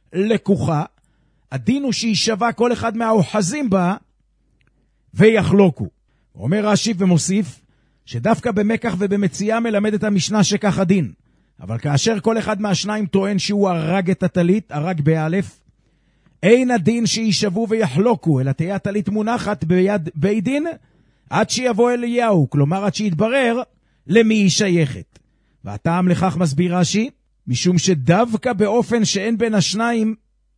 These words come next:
מי שהוא ודאי רמאי, אז מחלקים את החפץ ביניהם.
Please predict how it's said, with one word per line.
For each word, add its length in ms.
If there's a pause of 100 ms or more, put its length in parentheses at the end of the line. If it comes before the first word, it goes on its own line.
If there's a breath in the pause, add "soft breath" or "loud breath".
(320)
מי 180
שהוא 300
ודאי 320
רמאי, 520
אז 220
מחלקים 460
את 100
החפץ 480
ביניהם. 480